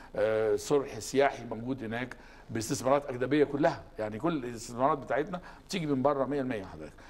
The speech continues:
فهذه الاستثمارات حضرتك والتنمية حصلت، بينما ال-، بره ال-، المنشأة السياحية، آه، الحمار، بيبقى ماشيين بالحمار كوسيلة اس-، انتقال.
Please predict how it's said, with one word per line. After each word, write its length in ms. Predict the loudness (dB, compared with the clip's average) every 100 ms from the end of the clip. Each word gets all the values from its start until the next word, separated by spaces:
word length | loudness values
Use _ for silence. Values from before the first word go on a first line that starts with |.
| -16
فهذه 600 | -4 0 2 2 2 0
الاستثمارات 600 | -2 -8 -10 -2 2 2
حضرتك 360 | 0 -2 -2 -2
والتنمية 500 | -6 -4 -2 0 -2 -4 -16 -4
حصلت، 400 | 0 0 0 -4 -12 -6
بينما 560 | 0 2 4 4 4 2 0
ال-، 760 | 0 0 2 4 6 6 6
بره 580 | 6 6 6 6 6 4 0
ال-، 500 | -2 0 0 0 -2 0 2 2 4 2 2 2 0 0
المنشأة 960 | -2 -4 -2 0 0 -2 -2 0 4 4
السياحية، 520 | 2 -4 2 2 2 -6 -16 -20 -20 -10
آه، 640 | 2 6 8 8 8 6 4
الحمار، 500 | 2 4 6 6 4 0 -2 0 0
بيبقى 340 | -2 0 2
ماشيين 360 | 2 0 -2 2
بالحمار 400 | 2 2 4 2
كوسيلة 540 | 2 0 2 -2 -2
اس-، 260 | -8 -8 -6
انتقال. 500 | -4 -4 0 0 0